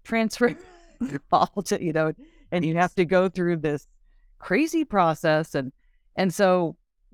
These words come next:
we would just dig into things like that, that, you know, they, they were these little things, but little things that drove people crazy, you know, and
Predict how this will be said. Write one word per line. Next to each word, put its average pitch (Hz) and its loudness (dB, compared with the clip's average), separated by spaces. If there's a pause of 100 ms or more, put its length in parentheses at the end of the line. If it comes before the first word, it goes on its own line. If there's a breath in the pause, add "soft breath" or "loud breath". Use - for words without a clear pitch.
(160)
we 214 -2
would 202 0
just 170 0
dig 170 0
into 220 0
things 147 -4
like 147 0
that, 147 -2
that, 151 -2
you 170 -2
know, 151 2
they, 151 0
they 170 -2
were 165 0
these 160 -4
little 196 -2
things, 202 -2
but 156 -2
little 175 2
things 170 -4
that 151 0
drove 151 -2
people 147 -4
crazy, 220 -4
you 151 -4
know, 143 -2
and 151 -4